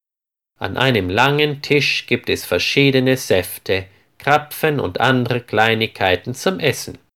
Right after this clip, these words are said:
Es herrscht eine tolle Stimmung und alle haben eine Riesengaudi.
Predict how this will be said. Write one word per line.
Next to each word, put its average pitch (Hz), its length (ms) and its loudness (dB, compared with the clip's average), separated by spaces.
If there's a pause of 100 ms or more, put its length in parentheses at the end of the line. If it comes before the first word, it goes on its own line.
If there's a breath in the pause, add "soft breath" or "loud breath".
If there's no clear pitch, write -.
(580)
Es - 280 -2
herrscht 120 360 2
eine 90 280 -6
tolle 151 320 4
Stimmung 110 580 0 (240 soft breath)
und 104 320 -4
alle 160 340 4
haben 117 360 4
eine 95 340 -2
Riesengaudi. 107 960 2